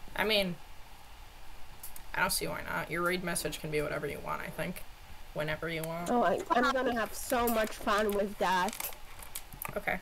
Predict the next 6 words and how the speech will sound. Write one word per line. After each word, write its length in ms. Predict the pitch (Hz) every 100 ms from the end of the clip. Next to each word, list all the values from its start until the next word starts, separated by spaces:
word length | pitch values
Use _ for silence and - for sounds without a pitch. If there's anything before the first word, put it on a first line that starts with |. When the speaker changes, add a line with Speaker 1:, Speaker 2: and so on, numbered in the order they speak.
| - 269
Speaker 2:
When 180 | 269
I 60 | 294
become 520 | 277 269 - 294 240
a 80 | 285
streamer. 840 | - - - 254 254 247 - 269 294 - - - - - - - - -
Speaker 1:
Yeah. 480 | 190 175 170 180